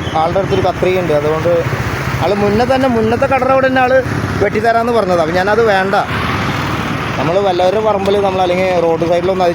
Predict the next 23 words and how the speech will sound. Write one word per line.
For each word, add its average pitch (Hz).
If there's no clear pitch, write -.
ചെയ്യാൻ 147
പാടില്ലല്ലോ, 131
നിങ്ങൾക്കിപ്പോൾ 147
ഒരു 180
ഇരുന്നൂറ് 160
റുപ്യ 165
തരണോണ്ടല്ലോ 131
എന്നൊക്കെ 127
ഞാൻ 123
പറഞ്ഞു. 110
പക്ഷേ 208
ഇപ്രാവശ്യം 240
ഞാൻ 180
ഇങ്ങോട്ട് 175
മാറ്റിയിട്ടപ്പോൾ 147
ഈ -
പുല്ല് 175
ചെത്താൻ 151
ഞാൻ 151
ആളെ 131
വിളിച്ചു. 127
കാരണം 139
ഇവിടെ 165